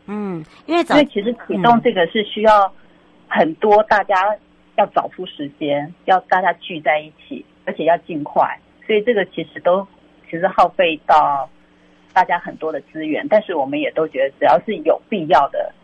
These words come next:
Speaker 2: 该做的还是要做。
Speaker 1: 嗯，因为第一个减少重复的陈述嘛，对不对？第二个就是说你不能给他再次的伤害，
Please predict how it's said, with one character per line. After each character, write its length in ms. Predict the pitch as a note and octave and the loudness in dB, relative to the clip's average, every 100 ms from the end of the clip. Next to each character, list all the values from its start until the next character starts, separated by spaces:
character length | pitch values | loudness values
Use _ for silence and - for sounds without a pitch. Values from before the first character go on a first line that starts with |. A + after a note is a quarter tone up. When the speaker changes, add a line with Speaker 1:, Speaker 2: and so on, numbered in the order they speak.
| _ _ | _ _
Speaker 2:
该 160 | - F3 | 2 2
做 180 | - E3 | 2 -6
的 100 | C3 | -6
还 140 | B2+ | -10
是 120 | - | -12
要 160 | C3 - _ | -8 -8 _
做。 180 | A#2+ - _ | -10 -10 _
Speaker 1:
嗯， 420 | A3+ G#3+ E3+ D#3 - | -6 -6 -6 -8 -6
因 140 | D4 | -2
为 100 | D#4 | -2
第 180 | C4 D#4 | -2 -4
一 60 | |
个 160 | B3 A3+ | 0 -2
减 240 | G3+ A3 | -2 -4
少 220 | B3+ F#3+ D3+ | -2 -2 -4
重 200 | - E3+ | -4 -8
复 240 | A3+ G#3 | -6 -8
的 160 | E3+ D3+ | -8 -12
陈 280 | - D3 | -8 -10
述 260 | D#3 - E3+ | -10 -10 -12
嘛， 180 | A#2+ - | -12 -18
对 100 | - | -16
不 80 | D#3+ | -14
对？ 160 | D3+ C3+ - _ _ _ | -12 -16 -18 _ _ _
第 120 | B3+ C4 | -2 0
二 120 | A#3 | 0
个 180 | G#3 F#3 | -2 -2
就 120 | A3 | -4
是 60 | |
说 300 | G3+ G#3 G3+ G3+ _ _ _ - | -4 -4 -4 -6 _ _ _ -10
你 100 | F3 | -8
不 160 | E3+ A#3 | -4 -4
能 140 | G#3+ | -4
给 80 | F#3 | -4
他 240 | F#3 F#3 F#3 _ | -4 -4 -4 _
再 220 | A3 F3+ | -2 -2
次 180 | - E3+ | -6 -10
的 120 | D3 | -10
伤 260 | D3+ C#3+ | -8 -8
害， 240 | D3 C#3+ | -8 -12